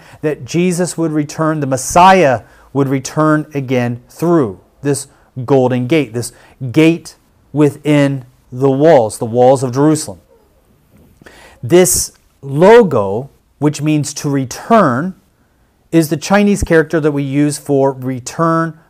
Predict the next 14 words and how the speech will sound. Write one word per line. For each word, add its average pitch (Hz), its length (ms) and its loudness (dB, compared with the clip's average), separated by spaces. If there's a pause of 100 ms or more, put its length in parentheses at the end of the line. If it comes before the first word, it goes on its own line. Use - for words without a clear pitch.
back 143 460 0 (260)
to 143 260 -4
the, 123 420 -10 (120)
the 127 160 -4
gate 131 460 -2
of 127 180 -8
Jerusalem, 120 600 -6 (120)
where 123 140 -4
the 117 60 -8
Messiah 117 680 0 (380)
is 123 180 -6
said 120 400 -2 (260)
to - 120 -12
be 117 280 -6